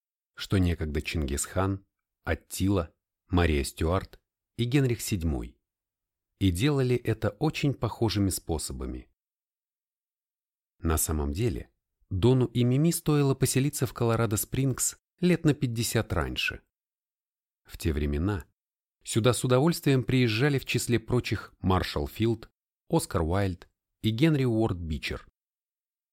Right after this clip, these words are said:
каждый из которых стремился проникнуться природными чудесами американского Запада. Маршалл Филд,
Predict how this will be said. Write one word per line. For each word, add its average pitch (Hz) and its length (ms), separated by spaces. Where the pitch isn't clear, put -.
каждый 76 400
из 67 100
которых - 580
стремился 160 600
проникнуться 127 640
природными 110 520
чудесами 113 640
американского 92 800
Запада. 67 520
Маршалл 120 480
Филд, - 480